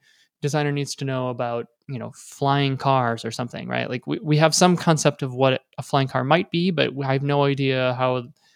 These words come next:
it works, or the flying car highway, or the technology, or, right? There's just so many unknowns about how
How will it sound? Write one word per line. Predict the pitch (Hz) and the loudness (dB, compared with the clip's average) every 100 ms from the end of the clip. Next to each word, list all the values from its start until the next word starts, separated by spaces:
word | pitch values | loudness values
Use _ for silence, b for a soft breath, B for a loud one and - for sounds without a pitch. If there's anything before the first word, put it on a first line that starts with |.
| b b _ | b b _
it | 147 | -2
works, | 151 156 151 - | 2 2 0 -4
or | 147 | 0
the | 139 | 0
flying | - 151 147 147 | 2 2 4 2
car | 147 143 | 4 4
highway, | 143 135 135 131 131 131 | 6 4 4 4 2 0
or | 127 | 0
the | 127 | -2
technology, | 135 139 143 139 139 135 135 131 131 | -4 -4 2 4 4 2 2 2 0
or, | 127 B 175 | -4 B 4
right? | 185 | 6
There's | 180 160 | 6 2
just | - - | -2 2
so | 180 | 2
many | 170 | 2
unknowns | 151 147 143 143 131 123 - b b - | 0 -2 0 0 0 -4 -10 b b -8
about | 139 139 | -8 -4
how | 135 131 127 | -2 0 -2